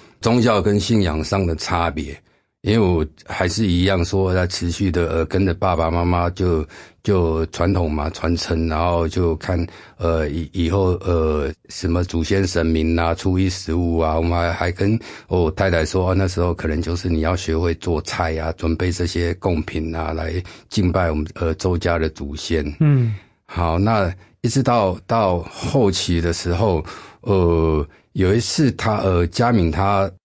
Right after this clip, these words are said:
Speaker 1: 再回，回家的时候，他有听一首诗歌，那个诗歌就是，呃，就是《爱的真谛》这首诗歌。
Speaker 2: 是。
Speaker 1: 对，那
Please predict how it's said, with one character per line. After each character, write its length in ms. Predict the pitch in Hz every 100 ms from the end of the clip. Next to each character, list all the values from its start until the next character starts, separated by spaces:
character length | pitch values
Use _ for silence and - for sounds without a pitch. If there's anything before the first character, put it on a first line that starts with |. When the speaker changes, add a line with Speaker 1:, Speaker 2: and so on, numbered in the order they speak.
| _
Speaker 1:
再 220 | 160 127
回， 320 | 101 95 101
回 240 | - 98
家 240 | 98 120 113
的 60 | 95
时 120 | -
候， 140 | 101
他 220 | 90 -
有 100 | 113
听 300 | 78 - 95
一 80 | 101
首 240 | 92 76 71
诗 340 | - - 90
歌， 240 | 87 90
那 80 | 87
个 140 | 98 85
诗 260 | - -
歌 220 | 87 90 87
就 160 | 95
是， 240 | 85 87 -
呃， 220 | 92 82
就 160 | 82 87
是 140 | 90 -
《爱 180 | 95 80
的 100 | 73
真 280 | - 76 78
谛》 200 | - 82
这 140 | 73 80
首 160 | 69
诗 320 | 73 - 85 82
歌。 120 | -
Speaker 2:
是。 400 | - 143 123 110 101 - - _
Speaker 1:
对， 340 | 143 117 85 - - -
那 320 | 156 151 113